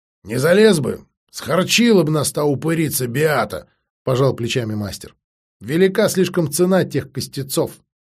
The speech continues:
покачал головой Бонавентура. «Я-то хоть и не маг формально, а что они такое и как творятся, знаю. Так вот, ту войну с мертвяками помните?»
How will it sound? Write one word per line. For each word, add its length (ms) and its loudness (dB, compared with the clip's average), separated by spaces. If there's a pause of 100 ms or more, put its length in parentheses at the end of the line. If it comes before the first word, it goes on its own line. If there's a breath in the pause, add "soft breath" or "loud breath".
(140)
покачал 420 -2
головой 320 -2
Бонавентура. 720 -6 (720 loud breath)
«Я-то 260 -2
хоть 240 -4
и 60 -4
не 120 0
маг 280 0
формально, 540 -6 (720)
а 100 -20
что 200 -4
они 200 0
такое 460 2
и 220 -10
как 240 -14
творятся, 520 -2
знаю. 380 -2 (420)
Так 160 -12
вот, 320 -2 (460)
ту 160 4
войну 340 4
с 100 -6
мертвяками 540 -2
помните?» 480 0